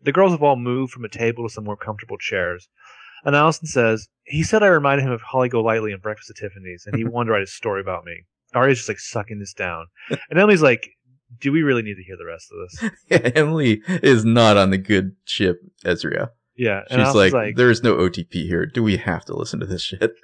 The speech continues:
Speaker 1: And Allison's like, "I thought it was a compliment 'cause Audrey Hepburn played her in the movie, but it turns out she was just a big phony who couldn't even name her cat." And this hits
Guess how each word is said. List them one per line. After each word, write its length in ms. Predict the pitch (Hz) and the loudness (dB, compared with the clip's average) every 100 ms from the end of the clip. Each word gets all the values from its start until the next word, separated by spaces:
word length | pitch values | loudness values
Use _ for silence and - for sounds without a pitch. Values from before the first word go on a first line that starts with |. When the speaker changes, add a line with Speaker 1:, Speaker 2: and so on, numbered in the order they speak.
| _ _ - | _ _ -2
Speaker 1:
And 120 | 160 | 2
Allison's 340 | 180 180 180 | 2 0 -2
like, 260 | 151 131 123 _ | 0 0 -4 _
"I 100 | 147 | -4
thought 180 | - 202 | 0 0
it 40 | |
was 100 | 190 | 0
a 60 | 160 | -4
compliment 320 | 147 147 113 | -8 -8 -10
'cause 160 | 107 - | -16 -6
Audrey 240 | 110 117 107 | -6 -4 -6
Hepburn 220 | 107 107 - | -8 -12 -8
played 140 | 107 | -6
her 60 | 104 | -6
in 60 | |
the 60 | 98 | -10
movie, 220 | 101 104 | -12 -10
but 80 | 120 | -10
it 120 | 127 | -12
turns 300 | - 180 156 | -4 -4 0
out 260 | 131 120 98 | 0 0 -4
she 80 | 135 | -8
was 60 | |
just 120 | 151 156 | -8 -4
a 40 | |
big 180 | 160 147 | -4 -4
phony 460 | - - 113 143 92 | -8 -4 -2 -2 -6
who 60 | |
couldn't 200 | - 147 | -4 -2
even 160 | 156 113 | -2 0
name 160 | 120 131 | -2 -2
her 100 | 92 | -8
cat." 520 | - - 135 90 - _ _ | -8 -2 -2 -2 -6 _ _
And 260 | 120 120 151 | -4 0 4
this 480 | 190 147 - - - _ _ | 4 4 0 -12 -18 _ _
hits 440 | 185 180 117 - | 2 2 2 -4